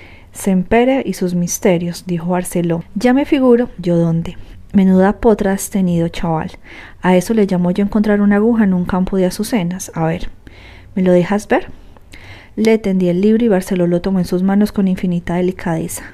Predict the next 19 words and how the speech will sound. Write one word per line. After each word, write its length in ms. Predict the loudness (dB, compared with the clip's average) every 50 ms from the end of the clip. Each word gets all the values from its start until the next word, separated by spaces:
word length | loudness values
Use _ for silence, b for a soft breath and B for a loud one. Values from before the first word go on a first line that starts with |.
| -20 -10 -4
"Lo 140 | -2 -2 -2
has 120 | -2 -2
leído, 440 | -2 -2 0 2 2 2 2 0 0
supongo". 480 | -4 -10 -8 -4 -4 -4 -4 -4 -8 -12 B B B B B B B B B B B
"Sí, 160 | -2 -2 0
señor, 400 | 2 4 6 6 6 4 2 -2 B B B B B B B
te 100 | 0 2
envidio". 460 | 2 4 6 6 4 4 2 -2 -6 -10 -14 -20 B B B B B B B B B B 0
Siempre 240 | 2 2 4 4 4
me 100 | 4 4
ha 60 | 4
parecido 440 | 2 0 0 0 0 0 2 0 0
que 120 | 0 0
el 60 | 0 0
momento 400 | 2 2 2 0 0 -2 -4 -2
para 240 | -2 2 2 4
leer 240 | 4 4 4 4 2
a 60 | 0
Carax 520 | -2 -2 2 2 2 2 0 -4 -6 -12